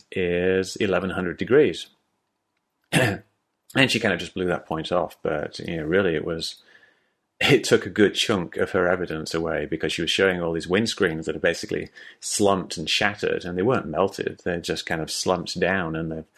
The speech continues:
folded over what was below them, and generally they, they, they,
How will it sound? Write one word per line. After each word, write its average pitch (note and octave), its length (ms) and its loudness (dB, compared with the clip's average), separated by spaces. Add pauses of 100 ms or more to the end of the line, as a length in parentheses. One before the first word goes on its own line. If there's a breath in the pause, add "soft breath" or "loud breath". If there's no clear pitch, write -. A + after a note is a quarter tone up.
(220 loud breath)
folded F#2 540 4
over E2+ 340 4
what D#2+ 140 2
was D#2 120 -2
below E2+ 360 2
them, D#2+ 280 -4
and E2+ 240 -10 (200)
generally E2+ 320 -4
they, D#2 220 -4 (180)
they, - 200 -4
they, F2+ 220 -6